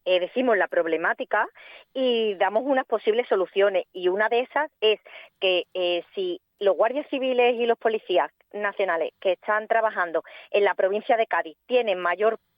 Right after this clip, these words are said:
mm, peligrosidad que en otras zonas, pues habrá que recompensárselo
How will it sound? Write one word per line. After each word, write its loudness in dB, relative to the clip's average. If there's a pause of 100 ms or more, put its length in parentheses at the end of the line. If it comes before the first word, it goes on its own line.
(200)
mm, -6
peligrosidad 0 (240)
que 2
en -2
otras 0
zonas, 2 (260)
pues 0
habrá 0
que -2
recompensárselo 0